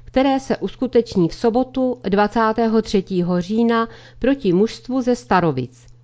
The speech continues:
Začátek utkání je v patnáct hodin.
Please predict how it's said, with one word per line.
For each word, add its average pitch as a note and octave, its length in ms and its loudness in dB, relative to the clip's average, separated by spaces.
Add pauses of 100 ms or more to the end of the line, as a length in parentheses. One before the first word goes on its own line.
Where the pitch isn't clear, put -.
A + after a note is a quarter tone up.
(300)
Začátek A#3 640 0
utkání B3+ 840 0
je E3+ 100 -2
v - 80 -16
patnáct A#3 600 2
hodin. C3+ 540 -2